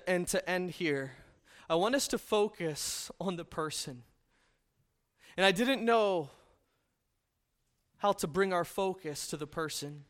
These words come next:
So we're gonna try to incorporate some different senses this morning. We're gonna go back and read a passage of Scripture to bring our focus to the person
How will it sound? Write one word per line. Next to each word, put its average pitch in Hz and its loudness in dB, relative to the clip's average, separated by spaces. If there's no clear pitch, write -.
So 220 0
we're 202 2
gonna 214 6
try 226 6
to 214 6
incorporate 196 0
some 175 0
different 180 -2
senses 180 0
this 151 -2
morning. 160 -2
We're 165 -8
gonna 185 4
go 208 6
back 202 4
and 180 0
read 202 -2
a 175 -4
passage 185 -2
of 156 -4
Scripture - -4
to 196 2
bring 208 4
our 190 6
focus 214 2
to 185 -2
the 147 -2
person 147 -10